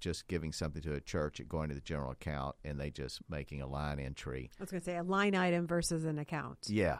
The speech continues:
Speaker 1: yeah.
Speaker 2: Yeah.
Speaker 1: That, maybe that's a better way to say it. But in any case, that's a consideration to make. I, I should mention, uh, we're probably running out of time. How much more time do we have?
Speaker 2: We've got about f-, three minutes.
Speaker 1: Okay.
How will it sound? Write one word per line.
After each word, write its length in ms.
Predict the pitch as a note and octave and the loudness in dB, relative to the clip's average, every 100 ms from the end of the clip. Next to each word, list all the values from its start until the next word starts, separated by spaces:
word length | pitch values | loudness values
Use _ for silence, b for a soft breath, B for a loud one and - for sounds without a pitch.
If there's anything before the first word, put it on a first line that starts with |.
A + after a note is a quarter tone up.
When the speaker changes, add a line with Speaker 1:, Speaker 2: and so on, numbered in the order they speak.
| - | -2
Speaker 1:
yeah. 120 | D#2+ | 0
Speaker 2:
Yeah. 100 | D2 A1+ | 0 0
Speaker 1:
That, 140 | - F#2+ | 2 4
maybe 160 | F#2+ | 6
that's 160 | F2+ D#2+ | 4 2
a 40 | |
better 160 | D#2+ D2+ | 0 0
way 120 | C#2 | 0
to 100 | C#2 | -2
say 220 | C2+ C2+ B1+ | -2 -2 -2
it. 120 | A#1 | -4
But 220 | - E2+ - - - - - - - - - - - | 0 0 0 -8 -10 -12 -14 -18 -18 -18 -20 -14 2
in 120 | A#2+ | 6
any 200 | B2+ C3+ | 8 6
case, 380 | A#2 G2+ E2+ D#2+ B B B | 6 6 4 2 B B B
that's 240 | - C3 - | 8 8 8
a 40 | |
consideration 800 | - A#2+ - A2+ G2 G2 F#2 F#2 | 4 2 4 4 6 6 4 0
to 60 | F2 | 2
make. 320 | E2+ E2 D2+ B B - | 4 2 0 B B 0
I, 120 | G2+ | 2
I 100 | - | 4
should 240 | B2 - G#2+ | 2 2 2
mention, 480 | C3+ D3+ - G2+ F2+ | 0 2 2 2 2
uh, 220 | F2+ E2+ | 0 2
we're 100 | E2+ | 0
probably 180 | F2+ B2 | 2 4
running 240 | A2+ G2 E2+ | 6 6 4
out 60 | |
of 80 | D2+ | 2
time. 240 | - D#2+ D#2 | 0 0 2
How 80 | F#2+ | 0
much 160 | F2+ | -2
more 120 | G2 | -4
time 240 | E2 F2+ D2+ | -2 -2 -2
do 80 | D2 | -2
we 60 | |
have? 140 | D2+ C2+ | -2 -2
Speaker 2:
We've 120 | F3+ | -4
got 160 | F3 F3+ | -2 0
about 180 | D#3+ C3+ | 0 -4
f-, 180 | - - - - | -8 -18 -20 -6
three 240 | F#3 G#3+ | 0 2
minutes. 560 | A3 F3 C#3 - - - - | 4 2 -2 -8 -14 -12 -4
Speaker 1:
Okay. 280 | A#2+ - E2 | 0 2 2